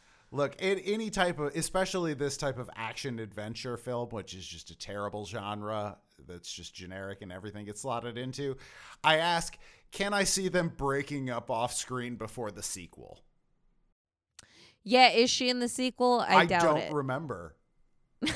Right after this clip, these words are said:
Speaker 1: But I can
Speaker 2: I
Speaker 1: see
Speaker 2: can't
Speaker 1: them
Speaker 2: believe you
Speaker 1: breaking
Speaker 2: watched
Speaker 1: up
Speaker 2: it.
Speaker 1: off screen bet-, before the sequel. So that means the romance here probably shouldn't be in it.
Speaker 2: Yeah, no. I hope she takes half his money in the divorce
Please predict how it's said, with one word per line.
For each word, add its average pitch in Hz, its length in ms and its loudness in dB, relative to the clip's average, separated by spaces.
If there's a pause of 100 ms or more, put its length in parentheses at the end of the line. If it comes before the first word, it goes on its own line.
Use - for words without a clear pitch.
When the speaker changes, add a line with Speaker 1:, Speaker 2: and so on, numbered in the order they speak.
(1600)
Speaker 1:
But 160 140 4
I 165 160 6
can 175 180 2
Speaker 2:
I - 40 0
Speaker 1:
see - 160 6
Speaker 2:
can't 269 120 6
Speaker 1:
them 180 100 4
Speaker 2:
believe 208 120 6
you 156 80 4
Speaker 1:
breaking 165 180 4
Speaker 2:
watched 151 180 2
Speaker 1:
up 143 140 2
Speaker 2:
it. 160 40 4
Speaker 1:
off 147 180 6
screen 143 400 -2
bet-, 135 400 -8
before 143 340 -2
the 131 120 -4
sequel. 123 640 -6 (300)
So 156 300 0
that 165 220 2
means 165 320 0
the 151 120 0
romance 139 520 2
here 127 220 -4
probably 110 540 -6
shouldn't 107 440 -6
be 85 160 -12
in 67 260 -18
it. - 180 -20 (540)
Speaker 2:
Yeah, 208 360 6
no. 160 540 0 (140)
I 208 200 6
hope 240 300 2
she - 260 -4
takes 196 400 0
half 208 300 6
his 214 220 -2
money 196 320 2
in 185 120 -2
the 175 80 -2
divorce 202 720 2